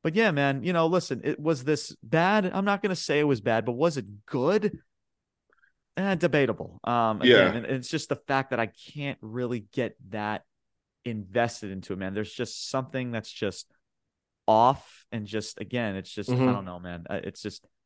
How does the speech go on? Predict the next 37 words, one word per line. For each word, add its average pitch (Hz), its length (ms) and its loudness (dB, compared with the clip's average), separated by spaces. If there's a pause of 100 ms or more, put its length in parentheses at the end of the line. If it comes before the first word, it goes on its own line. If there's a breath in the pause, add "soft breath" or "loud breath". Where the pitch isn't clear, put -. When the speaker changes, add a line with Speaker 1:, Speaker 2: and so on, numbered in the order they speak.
(280)
Speaker 1:
it's - 160 -4
hard 170 220 6
to 170 40 0
describe, 123 560 0
but 107 120 0
again, 110 240 -2
I, 110 100 0
I, - 180 0 (100)
I - 20 -2
think, 135 320 -6
uh, 117 60 -4
most 120 340 -2
people 117 240 -4
understand 107 500 -6
where 101 160 -4
I'm 95 140 -8
coming 107 260 -6
from. 123 360 -2 (420)
But 120 160 -4
yeah, 131 160 0
man, 113 200 -2
uh, 107 140 4
Brian, 131 240 2
Speaker 2:
For 123 80 6
Speaker 1:
your 117 80 2
Speaker 2:
sure. 101 140 6
Speaker 1:
thoughts 117 260 0
with 110 100 -10
this, - 320 -6
with 107 120 -10
this 95 180 -10
segment? 90 320 -12 (1000)
Speaker 2:
Yeah, 170 280 12
so 147 180 10
this 143 220 8
segment, 135 360 8
yeah, 127 520 10